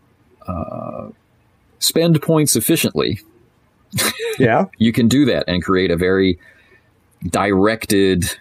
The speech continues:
Speaker 1: maybe one-trick pony in some people's perspective, character that can be successful, that isn't all weaknesses with one power move.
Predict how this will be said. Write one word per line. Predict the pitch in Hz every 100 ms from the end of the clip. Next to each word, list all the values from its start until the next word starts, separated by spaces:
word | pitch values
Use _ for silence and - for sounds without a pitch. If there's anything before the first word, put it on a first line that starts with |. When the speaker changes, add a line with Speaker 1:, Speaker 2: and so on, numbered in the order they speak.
| -
Speaker 1:
maybe | 95 87
one-trick | 85 85 - 90 -
pony | 123 123 120 110 - -
in | 98
some | 117 113
people's | 107 104 -
perspective, | 104 - 110 110 104 - _ -
character | 117 113 113 110 - - _
that | - 95 92 - -
can | 101 87
be | 85
successful, | 85 87 - - 82 - - 69 - - - - -
that | 92 95
isn't | 104 98 85
all | 85 85 85 80 - _ _ _ -
weaknesses | 92 98 - 92 90 76 87
with | 85 80
one | 85 85 82 78
power | - 85 80 73
move. | 58 60 -